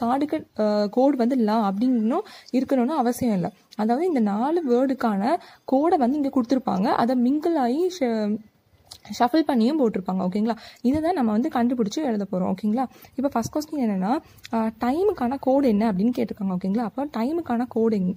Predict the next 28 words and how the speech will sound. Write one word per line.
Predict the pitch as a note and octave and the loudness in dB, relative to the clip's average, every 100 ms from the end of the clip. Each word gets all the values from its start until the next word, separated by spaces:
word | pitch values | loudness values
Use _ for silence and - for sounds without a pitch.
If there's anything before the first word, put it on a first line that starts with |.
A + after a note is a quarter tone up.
| - | 0
என்னது | G3+ G3 G#3+ | 0 2 0
அப்படின்னு | F#3 | 0
நம்ம | A#3+ A#3+ | 0 0
பார்க்கணும். | C4 F#3 F#3 F3+ - - | -2 -4 -2 -4 -8 -6
இப்ப | - B3 | -4 0
time | A#3 E4+ F#4+ | 0 0 0
வந்து | A3+ C4+ | 0 0
இங்க | C4 | 0
ஒரு | G#3 A3 | 0 2
இடத்துல | C4 A3+ A#3 | 0 -2 -2
மட்டும்தான் | A3+ F#3 G3+ B3 | -2 0 0 2
இருக்கு | G#3 - F#3 | 0 -2 -2
அப்படின்னு | F3+ | 0
தானே, | G#3+ G#3+ | 0 0
வேற | G#3+ A3+ | 0 0
எங்க-, | A3+ - - - | 0 -4 -16 -6
இங்க | A3+ A#3 | -2 -2
டக்குன்னு | A3+ D#4+ F4 | -2 -2 0
பார்க்க | C4 A3+ | 0 0
வேண்டியது | G#3+ A3+ | 0 0
time | C#4 B3 D4 | -2 -2 0
எங்கெல்லாம் | B3+ B3 C#4 D4+ | 0 0 -2 0
இருக்கு | A3+ A3 B3+ | 0 0 -2
அப்படின்னு | G#3+ G#3+ | 0 2
இந்த | G3+ A3+ C#4+ | 2 0 -2
se-, | - | -4
இந்த | A3 A#3 C4 | 0 0 -2
section | A3 - | -4 -6